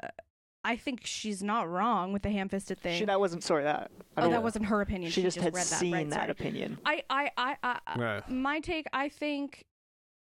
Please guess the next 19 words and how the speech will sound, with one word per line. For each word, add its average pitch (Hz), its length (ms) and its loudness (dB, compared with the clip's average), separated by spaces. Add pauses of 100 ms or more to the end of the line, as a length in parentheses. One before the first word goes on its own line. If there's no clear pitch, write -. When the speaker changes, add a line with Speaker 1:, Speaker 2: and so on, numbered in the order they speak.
(500)
Speaker 1:
I 294 180 0
definitely 311 680 -2
notice 226 540 -2
it 277 280 -2 (220)
each 233 220 -4
time 226 240 -2
I 214 100 0
watch 185 380 -2
it 226 200 -2
as 202 200 -2
the 202 160 -4
most 196 680 -4
unnatural 208 840 -4 (420)
dialogue 247 640 0 (480)
out - 180 4
Speaker 3:
Yeah. 226 120 0
Speaker 1:
of - 40 -4
the 277 80 2
movie. 302 520 0